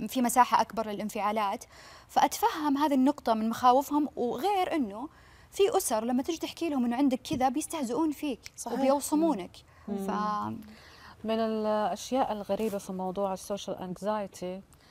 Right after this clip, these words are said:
Speaker 3: إنه، آه، كثير من قلق البشر هو حول السمعة. كان في
Speaker 1: مم.
Speaker 3: سيرفي عالمي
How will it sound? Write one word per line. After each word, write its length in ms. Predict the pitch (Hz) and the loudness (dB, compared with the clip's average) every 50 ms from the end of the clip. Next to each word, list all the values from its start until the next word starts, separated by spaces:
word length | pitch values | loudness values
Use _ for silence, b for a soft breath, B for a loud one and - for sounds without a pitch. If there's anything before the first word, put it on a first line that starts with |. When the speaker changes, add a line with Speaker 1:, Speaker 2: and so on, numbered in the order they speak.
| B B B B B B - | B B B B B B -8
Speaker 3:
إنه، 340 | 180 202 196 190 190 190 185 185 185 185 180 180 180 180 180 - - _ - | -6 -6 -6 -6 -8 -6 -6 -6 -6 -6 -6 -6 -6 -6 -8 -8 -10 _ -16
آه، 280 | 180 175 180 180 180 180 - | -12 -10 -10 -10 -10 -12 -10
كثير 340 | - 185 - - 247 262 202 | -12 -12 -6 -2 -2 -2 -2
من 140 | 202 202 190 | -2 -6 -6
قلق 360 | - - 214 208 196 - 196 | -6 -4 -4 -6 -4 -6 -6
البشر 540 | 190 175 180 190 190 - 180 180 180 - - - _ _ _ _ _ - b b b b b b b b b b b b b b b - - _ - - - | -8 -6 -6 -8 -8 -6 -8 -8 -8 -10 -14 -20 _ _ _ _ _ -20 b b b b b b b b b b b b b b b -20 -20 _ -20 -14 -6
هو 120 | 202 214 | -6 -6
حول 300 | 196 - 226 214 202 190 | -4 -2 -2 -2 -2 -2
السمعة. 500 | 185 - - - 202 180 175 165 165 170 - - - - B B B B B B B B B - | -4 -6 -4 -6 -6 -4 -4 -6 -6 -10 -12 -16 -20 -20 B B B B B B B B B -4
كان 180 | - 220 220 220 | -2 -2 -2 -2
في 440 | - - 233 240 233 226 226 220 208 | -4 -4 -4 -2 -2 0 -2 -2 -4
Speaker 1:
مم. 60 | 196 | -4
Speaker 3:
سيرفي 680 | - - 202 190 180 180 202 208 208 214 220 220 - - - | -6 -8 -8 -8 -4 -2 -2 -2 0 0 0 -2 -2 -4 -8
عالمي 800 | 127 156 208 214 185 165 170 170 180 190 208 233 262 262 - | -4 0 0 2 2 0 -2 -4 -6 -6 -6 -6 -6 -8 -10